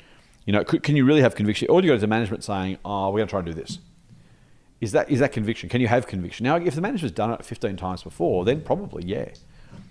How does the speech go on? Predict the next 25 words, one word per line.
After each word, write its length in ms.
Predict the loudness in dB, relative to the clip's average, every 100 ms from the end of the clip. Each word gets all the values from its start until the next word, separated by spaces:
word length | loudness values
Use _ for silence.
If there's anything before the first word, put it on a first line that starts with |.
| -4 0 2
If 140 | 2
it's 140 | 0
a 440 | 2 4 6 4 0 -6 -20 -20
startup 420 | -4 2 4 2 2
or 80 | 0
a 40 |
relatively 320 | 2 0 0
young 140 | -2 -2
company 280 | -4 -6
or 40 | -8
a 40 |
loss-making 420 | -2 0 0 -2 0
company 340 | -2 0 -4
and 180 | -2 0
management's 340 | 0 -2 -6 -14
promising 400 | -4 -2 -2 -2
to 80 | -4
do 60 | -2
the 160 | -4 -4
X, 160 | -6
Y, 180 | -8 -8
and 80 | -4
Z, 380 | -2 -2 -4 -8 -16 -20 -20 -20 -20 -20 _ _ _
well, 640 | 0 2 2 2 2 2 0
okay, 560 | 0 -6 -4 -4 -6